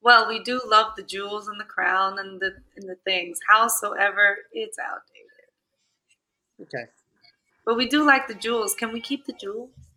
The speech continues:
Speaker 2: Yeah, I mean, just for, for show. It's more like a show. It's more, almost like a play in itself.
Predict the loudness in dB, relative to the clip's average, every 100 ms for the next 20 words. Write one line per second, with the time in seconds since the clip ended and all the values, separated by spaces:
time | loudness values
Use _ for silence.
0 | _ _ _ _ _ _ _ _ 2 6
1 | 6 4 0 0 -2 -4 -2 4 4 6
2 | 2 4 6 6 6 2 6 8 8 6
3 | 2 6 8 8 4 4 4 4 2 2
4 | 4 4 4 6 8 8 4 0 -4 -2
5 | 0 0 -2